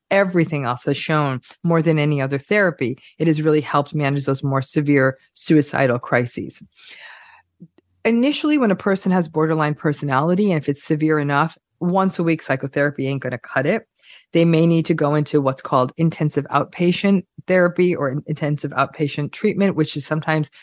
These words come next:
three to four days, about four to six hours at a time. There's group therapy, there's individual therapy. Many people with borderline personality, depending on what they decide with their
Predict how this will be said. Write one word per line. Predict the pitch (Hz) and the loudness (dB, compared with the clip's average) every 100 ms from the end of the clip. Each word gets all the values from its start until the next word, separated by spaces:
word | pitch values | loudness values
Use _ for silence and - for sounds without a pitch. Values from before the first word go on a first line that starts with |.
| _ - | _ -4
three | 175 | 0
to | 160 | 0
four | 156 156 143 | 0 -2 2
days, | 147 160 151 | 2 2 0
about | 139 110 | 0 -2
four | - 147 | 0 -2
to | 139 | -2
six | - 143 | -6 -6
hours | 131 131 135 | 0 0 0
at | 131 | -4
a | 123 | -6
time. | - 185 175 165 | -6 -2 0 0
There's | 123 - | -2 -4
group | 208 208 - | 0 0 0
therapy, | - 175 165 156 165 | 2 4 4 2 2
there's | 156 123 | 2 0
individual | 123 117 147 160 160 147 | -4 -4 -2 0 0 0
therapy. | 143 139 139 139 160 160 _ - - - - | 0 0 0 0 -2 -2 _ -20 -20 -20 -4
Many | 175 165 190 | 2 4 2
people | 196 208 185 196 | 0 -4 -2 -4
with | 185 | -2
borderline | 175 170 170 170 165 160 _ - | -2 0 0 0 -2 -6 _ -4
personality, | 175 - 160 143 160 175 | -4 -2 -2 -2 0 0
depending | 165 - 156 156 | -2 -2 -2 0
on | 147 | 0
what | 147 143 | 0 0
they | 151 | 0
decide | 147 - 143 139 | -2 -2 -4 -2
with | 139 | -4
their | 143 135 | -4 -4